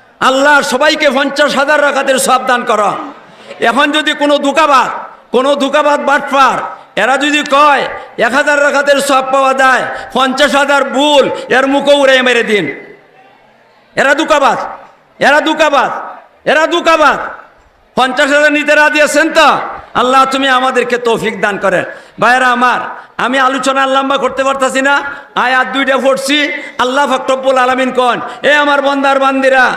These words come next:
তোমাদের মধ্যে একটা দলই আছে, এই দলটা দুনিয়াতে আখেরাতে সফলতা লাভ করব।" কয় দল? আরো জোরে কন, কয় দল? এরা কারা?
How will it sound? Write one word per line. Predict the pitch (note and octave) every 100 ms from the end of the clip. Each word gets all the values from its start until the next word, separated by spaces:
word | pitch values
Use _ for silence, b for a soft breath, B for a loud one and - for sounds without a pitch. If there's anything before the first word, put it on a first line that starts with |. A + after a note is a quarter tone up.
| - B B
তোমাদের | A#3+ C#4 C#4+ C#4+
মধ্যে | D4 C#4+ C#4 A#3 - - B B
একটা | A3+ - C4+
দলই | C4 C#4 C4+ D4
আছে, | C#4 C4+ C4 F#3 - -
এই | G3 C4 C4+
দলটা | C#4 C4+ C4+ C#4
দুনিয়াতে | C4+ C#4 C4+ C4 C4 C#4
আখেরাতে | B3+ A#3 C4+ C#4 C#4
সফলতা | B3 A#3+ B3+ C4 C4+
লাভ | B3+ A#3+
করব।" | A#3+ A3+ A3 F#3 C#3 B B -
কয় | A#3+ B3
দল? | B3 A#3 G#3+ F3+ - - - - _ _ _ - - _ -
আরো | A3 B3+
জোরে | C#4 C#4
কন, | C4+ C#4
কয় | C4+ C4+
দল? | C4+ C#4 B3+ G3+ D#3+ - - - - - -
এরা | A3 C#4
কারা? | C#4 C4+ C4 C4 A#3+